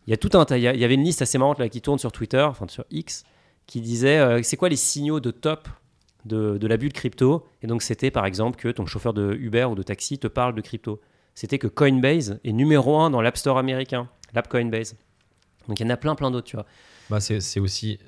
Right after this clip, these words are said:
Speaker 2: j'ai l'impression que c'est un peu la période, parce qu'on en, j'ai, j'ai l'impression que depuis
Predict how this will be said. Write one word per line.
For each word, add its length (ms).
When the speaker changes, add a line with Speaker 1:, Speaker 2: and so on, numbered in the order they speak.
Speaker 2:
j'ai 120
l'impression 260
que 60
c'est 80
un 40
peu 100
la 80
période, 420
parce 140
qu'on 120
en, 300
j'ai, 60
j'ai 60
l'impression 380
que 100
depuis 360